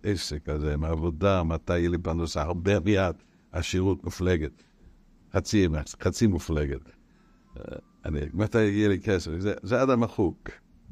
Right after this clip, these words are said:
אין לו רגע של שמחה בחיים, הוא מחוק, פשוט זה.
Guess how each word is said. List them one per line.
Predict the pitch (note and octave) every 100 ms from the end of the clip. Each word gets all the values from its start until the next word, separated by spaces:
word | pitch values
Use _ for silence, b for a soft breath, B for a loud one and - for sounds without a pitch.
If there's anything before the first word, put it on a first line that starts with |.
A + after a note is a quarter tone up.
| - - _ _
אין | G2
לו | G#2
רגע | G2 G#2 G2 E2+
של | - F2 E2+
שמחה | - F#2 F2 F2
בחיים, | E2+ D#2+ D2 D2
הוא | A2+
מחוק, | B2+ C3+ C#3+ - -
פשוט | A1 - D2
זה. | E2